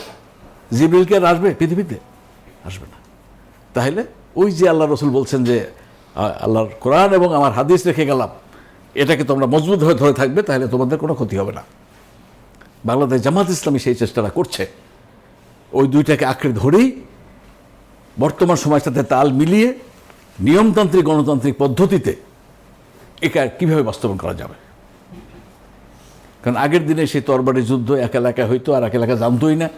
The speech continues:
সেই সুযোগ এখন আর নাই। আপনারা সেটা ইরাক, ইরান এবং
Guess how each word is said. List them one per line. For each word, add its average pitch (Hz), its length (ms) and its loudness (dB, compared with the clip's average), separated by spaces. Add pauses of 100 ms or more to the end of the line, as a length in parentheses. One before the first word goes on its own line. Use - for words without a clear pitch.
(600)
সেই 120 200 -4
সুযোগ 117 320 -2
এখন 104 240 -6
আর 92 80 -8
নাই। 90 320 -10 (1300)
আপনারা 117 280 -4
সেটা 104 220 -4
ইরাক, 120 680 -2
ইরান 127 260 2
এবং 104 320 -2